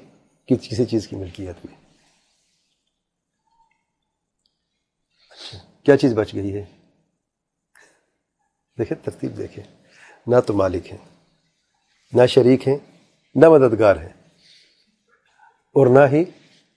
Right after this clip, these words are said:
چوتھی چیز، "وَلَا تَنْفَعُ الشَّفَاعَةُ عِنْدُهُ إِلَّا لِمَنْ أَذِنَ لَهُ۔" وہ شفاعت بھی نہیں نفع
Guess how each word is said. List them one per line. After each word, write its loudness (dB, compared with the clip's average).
چوتھی 2
چیز، -2
"وَلَا 8
تَنْفَعُ 4
الشَّفَاعَةُ 4
عِنْدُهُ 4
إِلَّا 6
لِمَنْ 6
أَذِنَ 2
لَهُ۔" -2
وہ -6
شفاعت 4
بھی 2
نہیں 2
نفع 4